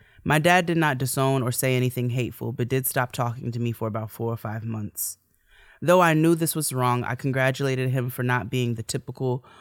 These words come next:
overtly homophobic black father. But now I am identifying resentment toward him for not being emotionally present in my life. Also, when I was diagnosed with H I V a couple of years ago, he again stopped talking to me and refused to recognize my being gay and positive.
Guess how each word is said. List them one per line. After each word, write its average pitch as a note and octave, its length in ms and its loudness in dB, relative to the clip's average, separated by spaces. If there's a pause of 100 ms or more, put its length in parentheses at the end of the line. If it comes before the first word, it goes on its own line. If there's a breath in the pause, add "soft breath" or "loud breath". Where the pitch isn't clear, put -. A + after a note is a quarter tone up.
overtly C3+ 540 2
homophobic B2+ 680 0
black A#2 240 -2
father. A2 480 -4 (360)
But B2+ 120 -2
now C#3+ 360 2
I C3 140 2
am B2+ 140 2
identifying A#2+ 680 -2
resentment A#2 500 -4
toward A#2 260 -4
him A2+ 160 -2
for A2+ 140 -8
not A2 220 -4
being A#2 180 -2
emotionally A2+ 560 -4
present B2+ 480 -2
in A2+ 100 -6
my A2+ 140 -6
life. G#2+ 400 -10 (840 loud breath)
Also, D#3+ 380 4
when C3 140 2
I C3 100 2
was B2 140 0
diagnosed C3+ 520 0
with C3 120 -8
H A#2+ 200 -4
I A#2+ 100 0
V A#2 200 -4
a A2+ 60 -2
couple B2+ 280 -4
of C#3+ 80 -6
years A#2 300 -2
ago, A2 360 -6 (280 loud breath)
he D#3 180 2
again D3 280 2
stopped C3 320 -2
talking B2+ 340 -2
to B2+ 140 -4
me B2 160 0
and A2+ 120 -2
refused C3 380 -4
to B2 80 -6
recognize A#2 580 -4
my A2+ 140 -4
being A2+ 300 -2
gay A2+ 200 -2
and A2 120 -6
positive. A2 680 -8